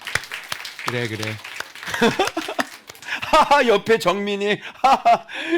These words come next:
웃고 있어. <laughs> 아유. 그래서 이는 복을 주셨습니다. 이는 다 오베데돔의 자손이라.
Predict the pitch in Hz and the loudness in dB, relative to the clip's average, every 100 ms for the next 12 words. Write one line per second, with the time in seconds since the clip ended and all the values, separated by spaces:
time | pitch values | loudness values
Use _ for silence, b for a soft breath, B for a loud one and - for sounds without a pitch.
0 | B 165 165 190 - 147 - 151 151 - | B -6 -4 -4 -4 -6 -4 -4 -4 -4
1 | 175 - 160 143 - 147 - - 139 - | -4 -2 -4 -4 -8 -10 -10 -12 -12 -12
2 | - _ _ _ _ _ _ - - 285 | -20 _ _ _ _ _ _ -20 -14 -8
3 | 285 - _ _ _ B B B B B | -8 -8 _ _ _ B B B B B
4 | B _ - 92 90 92 _ _ _ _ | B _ -18 -16 -16 -18 _ _ _ _
5 | _ _ _ _ _ _ _ _ _ _ | _ _ _ _ _ _ _ _ _ _
6 | _ _ _ _ _ _ _ _ _ _ | _ _ _ _ _ _ _ _ _ _
7 | _ _ _ _ _ _ _ _ _ _ | _ _ _ _ _ _ _ _ _ _
8 | _ _ _ _ _ b b 160 165 139 | _ _ _ _ _ b b -4 0 -2
9 | - _ _ _ _ _ _ _ _ 127 | -4 _ _ _ _ _ _ _ _ 0
10 | 139 220 269 - 143 175 143 151 139 135 | 2 2 0 -2 0 0 -2 -4 -4 -6
11 | 127 156 240 - _ _ - 123 127 240 | -2 0 0 -2 _ _ -6 0 0 0
12 | - _ - - 120 185 - _ 104 110 | -4 _ -10 -4 2 2 0 _ -10 -6
13 | 123 117 104 101 139 233 _ 107 98 95 | -6 -6 -6 -8 -8 -10 _ -18 -16 -16
14 | 90 - | -18 -20